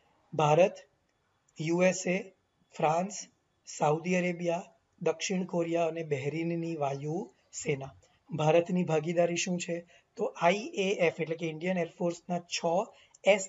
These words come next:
થર્ટી એમ કે આઈ જે જહાજ છે તે જશે. ટુ સી સેવન્ટીન ગ્લોબલ માસ્ટર અને એક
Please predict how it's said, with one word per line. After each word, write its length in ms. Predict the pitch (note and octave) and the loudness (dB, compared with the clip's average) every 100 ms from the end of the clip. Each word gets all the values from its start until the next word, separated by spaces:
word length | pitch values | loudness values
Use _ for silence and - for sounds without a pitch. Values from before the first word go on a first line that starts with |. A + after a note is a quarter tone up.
| - | -4
થર્ટી 600 | F3+ E3+ - F#3+ G3+ - - | -2 -2 -4 -6 -6 -10 -8
એમ 200 | A#3+ E3 | -6 -6
કે 220 | - F3+ | -2 0
આઈ 320 | F3+ F#3 - - _ E3 | 2 0 -8 -16 _ -4
જે 160 | E3+ | -2
જહાજ 320 | D3+ D3+ E3 E3+ | 0 2 2 0
છે 160 | - F#3 | -6 -6
તે 220 | - E3+ | -2 -2
જશે. 440 | E3+ E3+ F3+ F#3 - _ _ _ _ _ _ _ _ _ _ _ _ _ _ - | -2 -2 -2 -6 -8 _ _ _ _ _ _ _ _ _ _ _ _ _ _ -2
ટુ 380 | G#3+ A3+ E4+ - _ _ - | 0 0 -4 -12 _ _ -16
સી 340 | - A3 A3+ | -8 -4 -4
સેવન્ટીન 600 | - G3 F#3 F#3+ G3+ G3 | 0 2 2 0 -2 0
ગ્લોબલ 360 | E3 E3+ F#3 F#3+ | 2 4 4 4
માસ્ટર 400 | F3+ F3 F#3+ F3+ | 0 -2 0 0
અને 120 | F#3 | 0
એક 300 | - F3+ | -2 -4